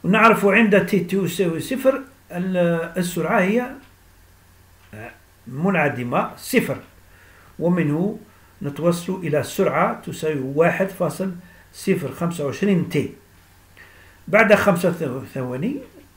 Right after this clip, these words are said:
تي هذه نعوضوها بخمس ث-، ثواني، هاكم تشوفوا، هاهي، هاهي، خمس ثواني نتوصلوا إلى السرعة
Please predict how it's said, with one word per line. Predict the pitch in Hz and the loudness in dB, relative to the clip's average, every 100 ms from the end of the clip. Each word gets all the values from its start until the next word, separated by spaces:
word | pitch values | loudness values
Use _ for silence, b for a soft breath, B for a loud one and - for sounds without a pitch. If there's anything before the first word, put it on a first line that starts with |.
| - - | -20 -8
تي | 175 143 | -2 -2
هذه | 143 143 120 - _ _ _ b b b b 127 | -2 -4 -8 -14 _ _ _ b b b b -6
نعوضوها | 139 165 165 156 | 0 0 2 2
بخمس | 143 - 190 190 - 170 | 0 -2 -2 -2 -2 -2
ث-، | 147 147 | -4 -4
ثواني، | 151 117 113 190 - | -6 -4 -6 -8 -10
هاكم | 120 - 110 | -16 -14 -14
تشوفوا، | - 101 175 233 - - _ _ _ _ - - - - _ - - - - - | -14 -14 -12 -14 -18 -20 _ _ _ _ -20 -20 -20 -20 _ -20 -20 -20 -20 -20
هاهي، | 110 107 170 180 - _ _ _ _ _ - 117 | -18 -14 -14 -16 -20 _ _ _ _ _ -20 -18
هاهي، | 107 104 151 170 - _ _ - - | -14 -12 -14 -14 -20 _ _ -16 -8
خمس | 151 143 - | -8 -8 -10
ثواني | 127 107 117 190 233 - b b b b - | -10 -8 -8 -8 -10 -18 b b b b -10
نتوصلوا | 165 147 139 180 202 | -6 -6 -4 -4 -4
إلى | 165 143 | -4 -6
السرعة | - 185 143 147 185 - | -4 -2 0 2 0 -2